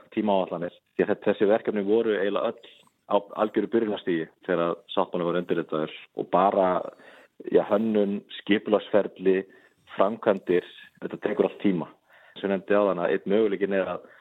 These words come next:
taka einhver verkefni og fresta þeim þang til eftir að sáttmála tímabilinu lýkur tvö þúsund þrjátíu og tvö. Kannski að fra-, búa til nýjan sáttmála þá eða framlengja þennan sáttmála um einhvern nokkur ár.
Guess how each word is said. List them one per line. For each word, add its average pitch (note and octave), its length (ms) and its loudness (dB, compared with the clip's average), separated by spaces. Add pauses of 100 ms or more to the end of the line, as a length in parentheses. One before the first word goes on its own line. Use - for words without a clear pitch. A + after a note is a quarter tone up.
(360)
taka G2+ 260 0
einhver G2+ 240 -2
verkefni F#2+ 360 -2
og F#2 120 -6
fresta G2 400 0
þeim F2+ 160 -2
þang F2+ 240 -4
til F2 120 -4 (120)
eftir - 380 -4 (260)
að - 160 -10
sáttmála E2+ 460 0 (300)
tímabilinu F2+ 360 0
lýkur - 300 -2
tvö F2 160 -2
þúsund - 100 -12
þrjátíu E2 240 -2
og - 80 -16
tvö. D2+ 160 -2 (280)
Kannski F2+ 220 2
að - 120 -2
fra-, - 160 2 (140)
búa G2 160 4
til E2+ 120 -4
nýjan G#2 200 2
sáttmála G#2+ 360 0
þá A2+ 80 4
eða G#2 300 0
framlengja G2+ 420 0
þennan F#2+ 200 -6
sáttmála E2+ 420 -4
um E2 80 -10 (180)
einhvern E2+ 320 -2
nokkur - 300 2
ár. - 100 -8